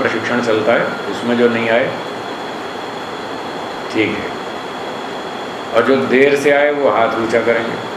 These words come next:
ठीक है। और यज्ञ में जो आए ही नहीं वो हाथ ऊंचा करेंगे, यज्ञ में जो नहीं आए। अच्छा, जो देर से आए वो हाथ ऊंचा करेंगे,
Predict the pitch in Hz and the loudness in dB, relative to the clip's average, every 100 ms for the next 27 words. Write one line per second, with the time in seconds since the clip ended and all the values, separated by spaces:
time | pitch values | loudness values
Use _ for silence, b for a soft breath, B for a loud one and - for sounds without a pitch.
0 | - - - - - - - - - - | -8 -8 -8 -8 -8 -10 -8 -10 -8 -8
1 | - - - - - - - - 202 - | -8 -8 -8 -8 -8 -8 -8 -2 -2 -2
2 | - - - - - - - - - - | -4 -8 -8 -8 -8 -10 -8 -8 -8 -8
3 | - - 135 - - - - - - - | -8 -8 -8 -8 -8 -8 -10 -10 -10 -8
4 | - - - 113 120 120 135 139 151 151 | -8 -8 0 4 6 6 6 6 4 4
5 | 147 151 143 - - - - - - - | 4 4 4 0 -6 -8 -8 -8 -8 -8
6 | - - - 120 131 127 151 147 156 - | -8 -6 0 4 4 4 2 2 0 -2
7 | - - - 113 117 127 127 135 139 135 | -6 -8 0 2 4 4 2 2 4 4
8 | 139 143 147 143 - 107 117 120 131 131 | 4 2 2 0 -2 -2 0 2 4 4
9 | 131 131 131 113 123 127 - - - - | 4 4 4 2 2 0 -2 -6 -8 -8
10 | - - - - - - - - - - | -8 -8 -8 -8 -8 -8 -8 -8 -8 -8
11 | - 120 113 135 135 131 104 131 143 143 | -2 0 2 2 4 2 4 4 4 4
12 | 143 143 139 131 113 120 120 123 120 120 | 4 4 4 4 4 2 0 2 2 2
13 | 123 120 | 0 -2